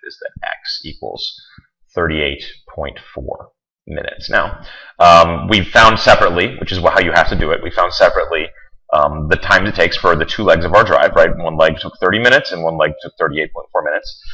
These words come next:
So, uh, the question, of course, asks, "How long did the drive take him?" referring to the whole drive. So all you really need to do is add that thirty and that thirty-eight point four. And we're gonna come out with ultimately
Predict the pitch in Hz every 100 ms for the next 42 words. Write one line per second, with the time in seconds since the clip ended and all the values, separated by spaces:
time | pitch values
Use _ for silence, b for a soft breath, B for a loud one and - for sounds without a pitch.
0 | b b 123 110 90 98 95 95 95 151
1 | - 127 95 107 92 - 87 85 95 95
2 | 92 90 78 - 90 82 - 165 170 80
3 | 82 - - - 90 85 85 - 147 165
4 | 80 82 98 - b b - 120 127 127
5 | 127 123 117 180 117 87 85 82 98 92
6 | 82 - 87 95 131 _ - 87 85 -
7 | 95 85 82 85 - 98 - 78 - 73
8 | 78 73 82 78 73 73 73 - 69 67